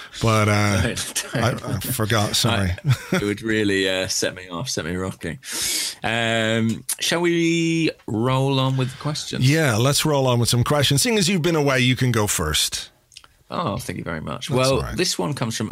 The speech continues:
Speaker 2: Angus Kwong on Twitter, and Angus says, "Are you worried that Lacazette will become another Lucas Perez,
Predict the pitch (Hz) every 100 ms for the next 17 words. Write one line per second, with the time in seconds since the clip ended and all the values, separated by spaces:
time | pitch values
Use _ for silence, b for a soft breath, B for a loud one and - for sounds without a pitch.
0 | - 123 143 135 131 - - - 104 98
1 | 78 69 65 B B B B - 76 73
2 | - 95 - 64 64 80 107 131 127 117
3 | - 90 76 71 69 - B B B 135
4 | 175 190 139 143 110 82 69 78 95 107
5 | - 107 104 76 - 90 80 82 73 85
6 | 90 101 113 107 107 - 95 - - 101
7 | 73 - -